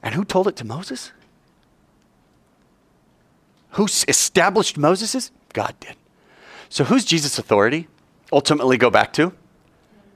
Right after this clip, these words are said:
God himself. So when he says, "You wanna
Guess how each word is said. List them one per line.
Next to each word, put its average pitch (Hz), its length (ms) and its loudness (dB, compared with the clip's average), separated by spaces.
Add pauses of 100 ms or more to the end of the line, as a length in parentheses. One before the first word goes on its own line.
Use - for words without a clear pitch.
(1600)
God 247 420 4
himself. 202 1000 2 (380)
So - 180 2
when 180 160 6
he 220 120 4
says, 156 320 2
"You 302 100 6
wanna 403 360 6